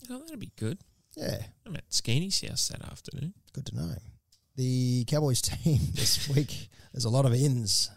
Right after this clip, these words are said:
Speaker 2: Connolly, Lemuelu, Arcee, Clifford, Tulangi, Holler, Wright, Gilbert and Holmes. Big Val Holmes is back. And the outs: Ben Hampton, uh, Hammer,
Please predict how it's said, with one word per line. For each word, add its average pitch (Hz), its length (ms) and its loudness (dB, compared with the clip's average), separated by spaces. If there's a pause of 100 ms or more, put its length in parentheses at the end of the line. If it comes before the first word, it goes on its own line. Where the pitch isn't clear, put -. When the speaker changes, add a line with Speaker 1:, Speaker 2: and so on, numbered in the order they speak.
(120)
Speaker 2:
Connolly, 139 260 2
Lemuelu, 120 800 2
Arcee, 120 480 0
Clifford, 120 500 0 (220)
Tulangi, 117 600 0
Holler, 113 500 0
Wright, 123 340 2 (140)
Gilbert 139 360 0
and 101 160 -4
Holmes. 160 760 2 (220)
Big 104 160 -8
Val 98 280 0
Holmes 110 320 0
is 123 140 2
back. 92 400 -2
And 104 80 -4
the 113 120 -6
outs: - 380 0
Ben 131 240 -2
Hampton, 120 720 0 (300)
uh, 101 180 -2
Hammer, 127 380 0